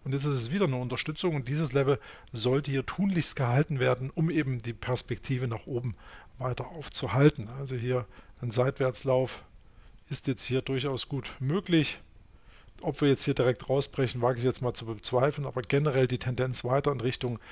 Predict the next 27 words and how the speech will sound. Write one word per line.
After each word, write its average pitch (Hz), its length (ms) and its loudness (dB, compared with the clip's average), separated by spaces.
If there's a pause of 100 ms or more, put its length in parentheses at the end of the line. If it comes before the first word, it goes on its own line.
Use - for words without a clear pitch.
(260)
zweitausendeinhundertfünfzig 127 2500 -2
Punkte 147 300 -2
etwa - 260 -4
gerichtet. 131 580 0 (320)
Das 117 180 -2
sieht 160 200 -2
nicht 135 140 0
schlecht 135 300 0
aus, 135 280 -2 (240)
dass - 180 -8
der 131 80 4
Markt 120 260 -2
hier 135 80 0
das - 160 -2
Potenzial 117 540 -2
hat, 127 140 -4
eben 123 220 -4
sowas 113 440 -6
zu 143 80 -6
tun. 135 240 -2 (920)
Gehen 233 260 6
wir 160 260 2
unter 202 160 2
zweitausendeinhundertfünf 160 920 0
Punkte 156 260 -4
allerdings 135 440 -2
zurück, 131 500 0